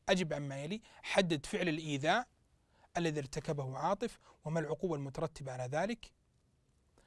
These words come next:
الآن سننظر إلى السند القانوني، وأريد منكم أن تركزوا معي ما هي العقوبة التي حصلت، عفوًا، ما هي، ما هو الجرم الذي حصل،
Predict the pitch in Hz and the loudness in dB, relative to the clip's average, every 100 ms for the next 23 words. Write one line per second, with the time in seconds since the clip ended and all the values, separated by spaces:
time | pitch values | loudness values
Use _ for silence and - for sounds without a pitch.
0 | - _ - 208 262 262 - 214 240 190 | -20 _ -6 2 4 4 4 2 2 2
1 | 220 - 175 160 - 196 185 165 147 156 | 2 0 -2 -2 0 0 2 2 2 0
2 | 151 160 202 233 _ 165 147 156 160 156 | 0 0 -4 -6 _ -4 -2 -2 -4 -6
3 | 160 143 165 175 - 170 160 165 185 208 | -8 -6 -4 -4 -4 -2 0 0 0 0
4 | 233 254 - - - _ 147 147 147 160 | 0 -4 -16 -20 -20 _ -4 -2 0 0
5 | 156 156 - 180 175 175 - _ _ - | 0 -2 -2 0 2 -2 -8 _ _ -20
6 | _ - 151 139 156 - 180 - 190 196 | _ -6 -4 -4 -6 0 2 2 0 -2
7 | - - _ - 165 175 147 139 147 156 | -10 -20 _ 0 4 4 2 -4 -2 -2
8 | 160 156 156 156 170 190 160 156 - 202 | 0 2 2 2 4 4 2 -2 0 2
9 | - 262 | 2 0